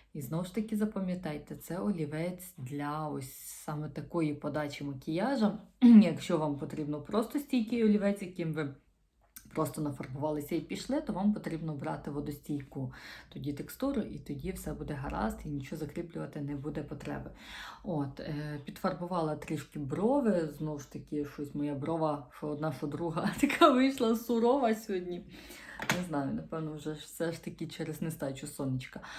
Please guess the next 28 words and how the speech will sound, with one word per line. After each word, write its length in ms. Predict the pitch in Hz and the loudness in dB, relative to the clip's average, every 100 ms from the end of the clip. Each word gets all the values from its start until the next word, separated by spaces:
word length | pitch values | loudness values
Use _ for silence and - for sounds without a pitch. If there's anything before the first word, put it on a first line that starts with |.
| - - - | -12 -14 -12
От, 440 | - 165 151 - | -2 0 0 -2
е, 440 | - 165 151 151 156 | -6 -2 -2 -2 -4
ось 180 | 175 170 | -4 -8
це 200 | - 175 | 0 0
ви 120 | 151 | 0
бачите, 540 | 143 156 156 - - 151 | 0 0 0 -2 -10 -10
сяйво, 540 | - 170 156 143 147 | -2 0 0 0 -6
це 760 | 147 - - 160 156 156 151 143 | -6 -14 -10 -6 -4 -2 -4 -6
хайлайтер 800 | - 156 151 139 127 131 - 214 | -8 -4 -2 -2 -2 -4 -2 0
наш, 280 | 233 233 233 - | 2 2 0 -2
ось 120 | 247 | -6
той 220 | - 233 | -4 -4
такий 500 | 226 220 220 208 202 | -2 -4 -4 -4 -4
запечений, 920 | 202 202 - 180 180 - 180 175 170 170 | -4 -6 -6 -6 -6 -8 -8 -6 -8 -10
бронзуючий, 1000 | 160 160 160 151 160 156 147 - 147 147 | -10 -6 -6 -4 -4 -6 -8 -8 -6 -6
чи 160 | - | -6
як 300 | 147 151 147 | -6 -6 -8
він 160 | 147 143 | -8 -6
там, 280 | 151 156 147 | -6 -6 -6
ну, 120 | 139 | -8
коротше, 360 | 143 143 139 | -8 -10 -10
в 80 | 135 | -12
чорній 320 | - 143 143 | -12 -10 -6
упаковці, 580 | 131 - - 170 170 - | -8 -8 -8 -8 -8 -8
я 80 | 139 | -8
від 140 | 135 | -6
нього 200 | 139 135 - | -6 -6 -8
просто 400 | 143 143 - - | -6 -6 -6 -12